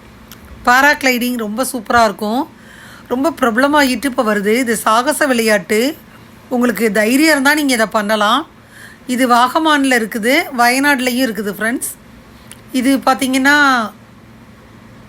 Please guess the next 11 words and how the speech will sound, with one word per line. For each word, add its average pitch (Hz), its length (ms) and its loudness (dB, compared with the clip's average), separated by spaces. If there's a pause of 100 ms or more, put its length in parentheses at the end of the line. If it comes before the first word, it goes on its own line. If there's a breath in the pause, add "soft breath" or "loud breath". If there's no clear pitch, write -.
(220)
இங்கே 277 340 0
இருக்குது, 202 360 -4
இந்தோனேஷியாலையும் 247 920 0
இருக்குது 185 320 -6
ஃப்ரெண்ட்ஸ். 185 300 -8 (680 loud breath)
நாங்க 247 200 0
இந்தோனேஷியால 262 800 2
பார்த்தோம். 247 580 0 (360)
அதுக்கப்புறம் 247 800 -2
இந்தோனேஷியாவும் 269 720 0
போயிருந்தோம். 226 480 -2